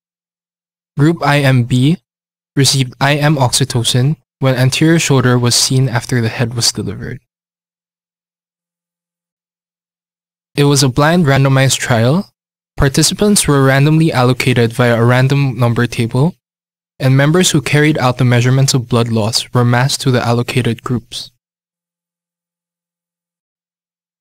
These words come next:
For the evaluation of treatment arms, participants were evaluated by taking a medical and obstetric history, general and pelvic examinations were done,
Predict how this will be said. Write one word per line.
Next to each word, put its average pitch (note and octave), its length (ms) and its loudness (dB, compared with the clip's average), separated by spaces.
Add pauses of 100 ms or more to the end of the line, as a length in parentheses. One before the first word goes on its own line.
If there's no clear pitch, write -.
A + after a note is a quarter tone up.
(440)
For - 160 -2
the C#3 140 0
evaluation E3+ 600 2
of B2 120 -4
treatment C3+ 460 -2
arms, A#2 500 -4 (680)
participants E3 720 0
were D3 100 0
evaluated B2+ 720 0
by A#2 100 -2
taking C#3 380 -4
a B2+ 80 -4
medical B2+ 420 0
and C3 220 -4
obstetric B2+ 560 -4
history, B2 540 -4 (920)
general D3 400 2
and D3 140 0
pelvic C3+ 400 0
examinations B2 800 -2
were A#2 80 -2
done, A#2+ 400 -2